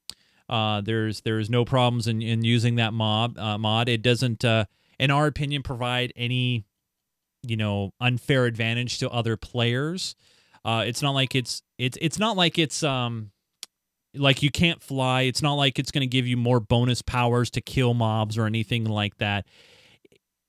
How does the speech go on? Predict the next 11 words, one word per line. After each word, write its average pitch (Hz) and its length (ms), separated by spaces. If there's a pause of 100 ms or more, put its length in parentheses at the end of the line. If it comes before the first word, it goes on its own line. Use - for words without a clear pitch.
(200)
So 147 520 (800)
I, 156 400
that 156 320
is 160 140
going 160 180
to 151 80
be 143 160
on 135 140
the 139 100
approved 139 640
list, - 560